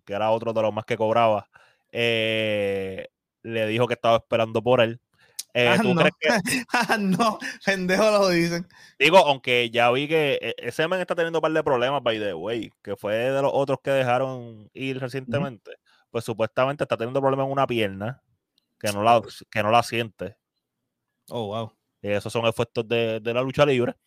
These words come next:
Speaker 2: Sí,
Speaker 1: Y,
Speaker 2: obvio.
Speaker 1: pero firmó su primera fecha en Arabia Saudita.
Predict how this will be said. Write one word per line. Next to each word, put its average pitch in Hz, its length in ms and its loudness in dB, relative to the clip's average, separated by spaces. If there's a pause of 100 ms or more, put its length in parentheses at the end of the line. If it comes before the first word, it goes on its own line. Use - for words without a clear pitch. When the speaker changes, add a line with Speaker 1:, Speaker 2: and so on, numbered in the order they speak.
(460)
Speaker 2:
Sí, 131 200 2
Speaker 1:
Y, 120 440 2
Speaker 2:
obvio. - 40 -8 (160)
Speaker 1:
pero 156 420 6
firmó 110 380 -4
su 135 100 -4
primera 131 340 0
fecha 131 540 -4 (240)
en 107 280 -6
Arabia 107 260 0
Saudita. 113 600 -4